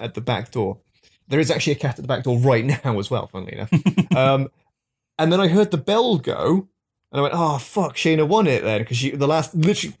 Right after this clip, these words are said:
Speaker 1: five seconds
Speaker 2: Yeah.
Speaker 1: before I saw her get the knees up. And I turned back.
Speaker 2: That move, I, oh, I know what you mean, 'cause that move, when she was gonna hit the elbow,
Speaker 1: Yeah.
Speaker 2: I was like, "Okay, either Shayna is gonna counter this and it's all over, or Kairi hits it and it's all over."
Speaker 1: Yeah.
Speaker 2: If Shayna counters this,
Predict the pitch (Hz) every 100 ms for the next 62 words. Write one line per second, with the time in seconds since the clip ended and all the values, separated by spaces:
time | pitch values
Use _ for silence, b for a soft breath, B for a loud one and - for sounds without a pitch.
0 | _ - 180 196 - - - 160 175 147
1 | 175 131 135 131 123 151 123 B B 151
2 | 170 220 214 208 170 226 - 180 226 117
3 | 92 - - 175 151 _ _ - 160 135
4 | 170 214 165 180 160 - - 190 196 156
5 | 127 95 117 113 143 147 - 151 143 131
6 | 131 113 90 64 - - _ _ _ -
7 | 117 117 101 131 127 120 95 113 127 120
8 | - 123 120 110 - 92 - 131 143 139
9 | 165 - 107 98 - 113 107 123 131 196
10 | - _ _ _ _ 127 - 120 110 107
11 | 139 - - 98 92 - - 90 87 90
12 | - - - _ _ _ _ _ _ -
13 | 165 175 - - - 139 135 127 - _
14 | _ _ _ _ - 147 139 104 - 82
15 | 95 -